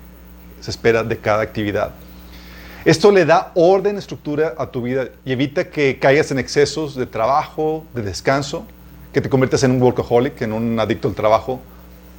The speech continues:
o que caigas en la flojera. Le da un balance,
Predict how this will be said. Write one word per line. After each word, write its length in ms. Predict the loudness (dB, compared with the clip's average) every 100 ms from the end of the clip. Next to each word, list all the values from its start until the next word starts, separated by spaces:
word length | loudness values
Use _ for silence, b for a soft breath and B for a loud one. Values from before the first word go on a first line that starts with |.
| -2
o 180 | 0 2
que 420 | 4 6 6 2 -2
caigas 360 | 0 2 0 -4
en 80 |
la 60 | -6
flojera. 380 | -6 -6 -8 -8 -20 -20 -20 -20 -20 -20 -20 -20 -20 -20 -20 -8
Le 100 | -2
da 80 | 0
un 100 | 0
balance, 460 | 0 -2 -4 -8